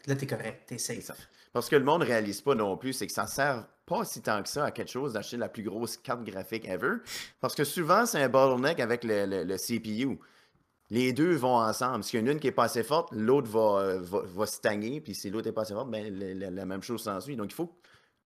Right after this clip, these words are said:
Speaker 2: t'upgrade les deux souvent. Euh, si tu vas, euh... puis en termes d'écart de, de, de, de performance, l'ancienne génération qui était les vingt, vingt soixante, vingt soixante-dix, vingt quatre-vingts, la trente soixante est déjà, je pense, deux fois meilleure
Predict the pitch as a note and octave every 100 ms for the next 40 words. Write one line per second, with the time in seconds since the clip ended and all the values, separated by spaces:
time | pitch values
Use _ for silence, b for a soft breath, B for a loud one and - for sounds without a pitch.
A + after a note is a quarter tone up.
0 | _ _ - B2 G2+ B2+ C#3+ A2 G2+ F2+
1 | G#2 A#2+ - F#2 E2+ E2+ - b b b
2 | b b - F#2 D#2+ - G2+ G2+ A2+ B2
3 | G#2 F#2 F2+ E2+ - _ - A#2+ A2+ E3+
4 | C#3+ A2+ - B2 C#3+ B2 G2+ F#2 F2 F2+
5 | E2 D#2 E2+ E2 A#2 - F#2+ F#2 A2 D3+
6 | - - b b - G2+ A#2 B2 D3+ C#3+
7 | D3 D#3 G#2+ G#2 G2 G2 - C#3 G#2+ G2
8 | G2 F#2+ F#2 F2 G#2+ A#2 A2 G2+ F#2 F#2
9 | b b b - B2 A#2+ A2+ - B2+ C3
10 | A2+ E2+ G#2+ A2 A2 G2 G2 F#2 F#2 F2+
11 | A2 F2 F#2 F2+ F#2 F#2 F#2+ D#3 G#3 -
12 | _ b b b b b b _ - G#2
13 | C#3 C#3 - C#3 F#3+ A#3+ - - A#2+ A2+
14 | C3+ C#3 D#3+ D#3 G#2+ F2+ A2+ A2 C3 C#3
15 | - A#2+ B2+ G2 F2 A#2+ C#3+ - D3 C3
16 | F#2+ G2 G#2 A2 F#2